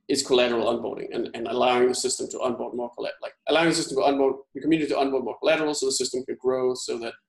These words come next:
um, you know, so that it actually can scale and, and can deliver if there, if, like, deliver it, the, the stability and deliver the efficiency that's ne-,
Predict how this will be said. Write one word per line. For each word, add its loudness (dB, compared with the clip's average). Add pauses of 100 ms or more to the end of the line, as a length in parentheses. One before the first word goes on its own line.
(680)
um, -4
you -12
know, -8
so -2
that -4
it 0
actually 0
can -2
scale 0 (280)
and, -10
and -10
can -10
deliver 4 (300)
if 0
there, -2
if, 0 (220)
like, -12 (100)
deliver 4
it, -6 (300)
the, -10 (120)
the -4
stability 6
and -4
deliver 2
the 4
efficiency -4
that's -10
ne-, 0